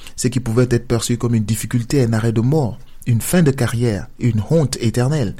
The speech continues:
quelque chose dont il ne pouvait pas se remettre. Mais finalement, non seulement il s'est remis, mais cela a servi également à remettre sur pied l'entreprise Apple que nous voyons aujourd'hui. Donc, si nous revenons au propos, comment Steve Jobs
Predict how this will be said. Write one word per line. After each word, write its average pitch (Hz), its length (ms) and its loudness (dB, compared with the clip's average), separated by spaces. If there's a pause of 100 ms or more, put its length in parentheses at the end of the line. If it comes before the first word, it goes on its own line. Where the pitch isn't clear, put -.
(240)
quelque 107 180 -2
chose 147 400 2
dont 123 180 2
il 120 160 -2
ne 107 60 -4
pouvait 107 220 -2
pas 156 240 -2
se - 140 0
remettre. 110 420 0 (400)
Mais 104 60 2
finalement, 120 420 2
non 143 180 4
seulement 156 260 0
il 143 80 4
s'est 131 180 2
remis, 120 400 2 (420)
mais 123 100 2
cela 139 260 0
a 135 80 0
servi 147 580 0 (120)
également 131 680 2
à 117 140 2
remettre 143 480 2
sur - 200 0
pied 120 340 2 (320)
l'entreprise 113 680 0 (140)
Apple 107 380 0 (500)
que 123 80 4
nous 110 140 6
voyons 101 360 2
aujourd'hui. 95 420 -2 (1300)
Donc, 113 200 2
si 214 120 6
nous 190 120 8
revenons 143 360 6
au 127 60 4
propos, 131 380 0
comment 135 280 2
Steve 127 260 0
Jobs 117 160 4